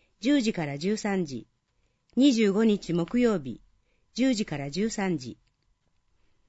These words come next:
子育てアンドプレママ広場、十一日木曜日、十時から十一時三十分。二十三日火曜日、乳幼児健診、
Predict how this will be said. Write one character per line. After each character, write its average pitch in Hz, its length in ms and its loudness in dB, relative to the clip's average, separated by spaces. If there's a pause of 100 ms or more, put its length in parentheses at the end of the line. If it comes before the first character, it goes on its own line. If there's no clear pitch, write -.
(340)
子 220 120 -4
育 269 320 2
て 247 260 2
ア 190 140 0
ン 196 80 2
ド 180 100 0
プ 208 140 -4
レ 254 100 4
マ 277 160 4
マ 262 100 0
広 196 280 -2
場、 123 160 -10 (560)
十 254 200 2
一 254 220 0
日 247 240 2
木 233 300 2
曜 233 200 2
日、 143 200 -6 (720)
十 262 220 2
時 214 120 -2
か 147 140 -6
ら 127 180 -10 (140)
十 214 200 0
一 226 220 -2
時 214 140 -4
三 214 260 -2
十 202 160 -4 (140)
分。 127 240 -6 (1160)
二 285 140 4
十 233 180 2
三 226 280 0
日 190 460 -4
火 190 140 -4
曜 247 260 2
日、 139 260 -8 (580)
乳 247 260 4
幼 285 160 4
児 247 140 -2
健 214 240 0
診、 113 340 -8